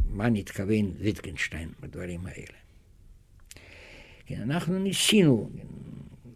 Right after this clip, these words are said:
להגיד משהו על הכרעות מוסריות, שידורים הקודמים, ועכשיו ננסה להתייחס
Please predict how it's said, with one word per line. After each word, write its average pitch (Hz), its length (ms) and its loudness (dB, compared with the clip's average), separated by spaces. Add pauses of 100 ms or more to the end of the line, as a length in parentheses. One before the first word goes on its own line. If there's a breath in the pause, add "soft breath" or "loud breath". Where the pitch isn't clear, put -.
(160)
להגיד 110 360 -6
משהו 104 1000 -2 (440)
על 90 200 -6
הכרעות 92 460 -8
מוסריות, 92 680 -6 (1300)
שידורים 104 420 -4
הקודמים, 87 580 -8 (2000 soft breath)
ועכשיו 185 420 -6
ננסה 147 600 0 (1600)
להתייחס 110 680 -2